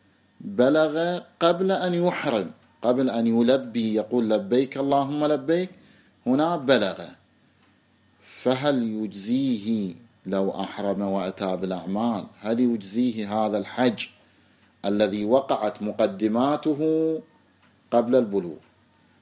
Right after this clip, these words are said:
وواجباته بعد البلوغ، هل يجزيه عن حجة الإسلام أو لا يجزيه؟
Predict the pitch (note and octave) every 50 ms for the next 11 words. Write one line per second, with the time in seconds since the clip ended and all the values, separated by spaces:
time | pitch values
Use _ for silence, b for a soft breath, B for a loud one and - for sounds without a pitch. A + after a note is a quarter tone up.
0 | _ _ _ _ - G2+ G2+ G#2+ A2 A2+ A2+ A2+ A2 G#2 A2 A2 A2+ B2+ C#3+ D#3
1 | E3 E3 - E3+ D#3 E3 F3+ F3+ F#3 F#3+ F#3 F#3 - _ _ _ _ _ _ _
2 | _ _ - G2+ A2 F#2+ F#2+ F#2+ F#2+ F2+ F2 D#2+ D#2+ E2 D2 - - _ _ _
3 | _ _ _ _ - B2+ C3+ D3+ D#3 D#3+ D3+ C#3+ B2+ A2 A2 A2+ D3 E3 E3 D3+
4 | D#3 C#3 C3+ D3 C3+ - D3 C#3+ C#3 B2+ D#3 D3 - D#3 D3 D#3 D3+ - - D#3+
5 | D#3 D#3+ E3 E3+ E3+ E3+ b b b b b b b b b b - A#2 C3 D3
6 | D#3 C3 G#2 F#2+ F2+ F2+ F2+ D#2+ E2 E2+ F2 E2+ F2 F2+ F2+ F#2+